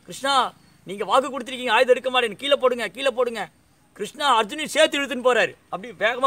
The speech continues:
போறாங்க ரெண்டு பேரும். அர்ஜுனன் சொல்றாரு, கிருஷ்ணன் சொல்றாரு, "அர்ஜுனா, உனக்கு பயம், உன் சி-, உன் பே-, உங்க தாத்தாவை நீ கொல்ல மாட்டேங்கிற, அவருக்கு பயந்துக்கிற நீ, உனக்கு தைரியம் கிடையாது, நீ கோழையா இருக்க." "இல்ல, இல்ல கிருஷ்ணா, நான் கொல்றேன், கொல்றேன், தயவு செய்து கீழே போடுங்க நீங்க"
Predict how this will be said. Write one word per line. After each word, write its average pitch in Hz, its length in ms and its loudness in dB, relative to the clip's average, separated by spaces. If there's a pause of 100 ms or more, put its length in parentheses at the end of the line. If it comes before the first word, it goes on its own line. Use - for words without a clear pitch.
போறாங்க 233 260 0
ரெண்டு 196 200 -4
பேரும். 190 240 -4 (480)
அர்ஜுனன் 202 380 -2
சொல்றாரு, 240 320 0
கிருஷ்ணன் 202 380 -4
சொல்றாரு, 240 280 -2
"அர்ஜுனா, 277 440 -2 (340)
உனக்கு 180 280 -8
பயம், 214 380 4 (160)
உன் 156 200 -12
சி-, 190 140 -6
உன் 180 180 -10
பே-, 180 200 -2
உங்க 170 220 -4
தாத்தாவை 254 360 2
நீ 233 60 -4
கொல்ல 247 240 -2
மாட்டேங்கிற, 247 360 0
அவருக்கு 208 320 0
பயந்துக்கிற 254 340 -2
நீ, 240 200 -6 (280)
உனக்கு 180 200 -8
தைரியம் 262 300 4
கிடையாது, 233 240 4
நீ 190 60 -8
கோழையா 262 320 6
இருக்க." 180 300 -2 (260)
"இல்ல, 254 140 -2
இல்ல 294 140 4
கிருஷ்ணா, 269 280 -2
நான் 233 160 -4
கொல்றேன், 254 400 2
கொல்றேன், 233 260 2
தயவு 226 180 0
செய்து 208 180 -4
கீழே 226 160 -2
போடுங்க 185 280 -4
நீங்க" 147 160 -10